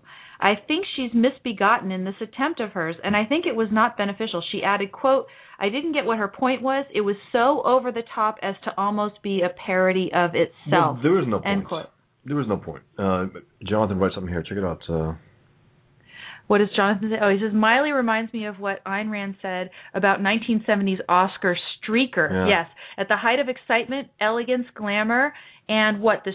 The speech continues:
Speaker 1: creature wants to do is drop his pants in the middle of it all and thrust his bare buttocks in everybody's face."
Speaker 2: Yeah.
Speaker 1: End quote.
Speaker 2: That's what the pig did.
Speaker 1: Yeah, you know, and Jonathan,
Speaker 2: E-,
Speaker 1: I mean, the only thing is
Speaker 2: even though, even though today's M T V <laughs> is
Speaker 1: Exactly.
Speaker 2: a trash can from
Speaker 1: Exactly.
Speaker 2: the outset.
Speaker 1: Today's
Speaker 2: But,
Speaker 1: M T V has, has
Speaker 2: but
Speaker 1: no
Speaker 2: the whole
Speaker 1: exalted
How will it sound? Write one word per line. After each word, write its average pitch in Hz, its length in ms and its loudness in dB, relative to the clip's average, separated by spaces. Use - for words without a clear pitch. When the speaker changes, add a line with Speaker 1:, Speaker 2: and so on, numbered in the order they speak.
Speaker 1:
creature 254 320 -4
wants 220 220 -2
to 220 60 -4
do 202 140 -2
is 196 80 -2
drop 202 220 2
his 214 140 -12
pants 202 240 -2
in 196 60 0
the - 20 2
middle 196 160 2
of 190 60 0
it 190 60 4
all 185 140 4
and 190 120 -2
thrust 190 220 -2
his 196 120 -4
bare 185 180 4
buttocks 175 380 0
in 185 60 -2
everybody's 170 420 2
face." 175 300 2
Speaker 2:
Yeah. 123 240 2
Speaker 1:
End 214 240 0
quote. 165 320 -4
Speaker 2:
That's 107 220 -4
what 113 120 -4
the - 60 -18
pig 107 240 -4
did. 107 200 -2
Speaker 1:
Yeah, 294 420 4
you 262 100 -4
know, 285 140 -2
and 262 200 2
Jonathan, 320 380 2
Speaker 2:
E-, - 60 -18
Speaker 1:
I 247 40 -8
mean, 302 160 -2
the 330 80 -2
only 440 180 2
thing 370 160 -2
is 180 40 4
Speaker 2:
even 180 140 2
though, 208 160 0
even 190 180 -2
though 170 120 0
today's 143 500 -4
M 123 160 -8
T 120 100 -8
V 113 100 -10
<laughs> 123 360 -4
is 139 220 2
Speaker 1:
Exactly. 311 340 2
Speaker 2:
a 247 100 4
trash 202 160 -8
can 240 200 -4
from 269 120 -4
Speaker 1:
Exactly. 285 340 -2
Speaker 2:
the 196 60 -8
outset. - 240 -20
Speaker 1:
Today's 330 180 -6
Speaker 2:
But, 254 140 4
Speaker 1:
M 403 120 0
T 349 120 -8
V 320 280 -8
has, 277 140 -2
has 277 100 -4
Speaker 2:
but 302 140 0
Speaker 1:
no 277 160 2
Speaker 2:
the 285 60 0
whole - 300 0
Speaker 1:
exalted - 100 -10